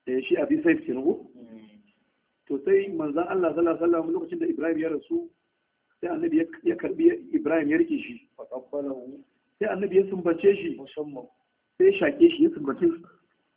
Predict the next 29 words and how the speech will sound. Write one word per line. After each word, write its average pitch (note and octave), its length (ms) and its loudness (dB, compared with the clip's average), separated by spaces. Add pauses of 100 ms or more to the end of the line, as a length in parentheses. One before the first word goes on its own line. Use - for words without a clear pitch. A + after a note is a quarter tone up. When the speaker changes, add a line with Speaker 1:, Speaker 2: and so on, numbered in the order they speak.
(100)
Speaker 1:
ya D#3+ 80 0
shake - 320 -4
shi. - 240 -10 (320)
Speaker 2:
ثم F3 220 -14
دخلنا C#3+ 520 -8
عليه. A#2 280 -12 (760)
بعد - 140 -2
Speaker 1:
Sannan C#3 100 -2
Speaker 2:
ذلك. C3 480 -6 (160)
Speaker 1:
sai G#3 80 -2
muka G#3+ 200 -2
shigo F3+ 200 0
wajen F#3+ 240 2
manzon E3 240 -2
Allah F3 240 0
bayan E3 240 -2
wannan, D4+ 480 -6 (240)
Speaker 2:
Hmm. F#3+ 60 -20 (300)
Speaker 1:
wa D3+ 120 -2
Ibrahim D#3+ 400 -2
Speaker 2:
Ibrahim D#3+ 220 2
Speaker 1:
ya C#3+ 100 -2
judu F3+ 160 2
bi C#3+ 100 0
Speaker 2:
bi D3+ 140 -4
Speaker 1:
nafsi. - 20 -8
Speaker 2:
nafsi. D3 300 -8 (400)
Speaker 1:
Alhali F3 400 0
Ibrahim F#3 680 0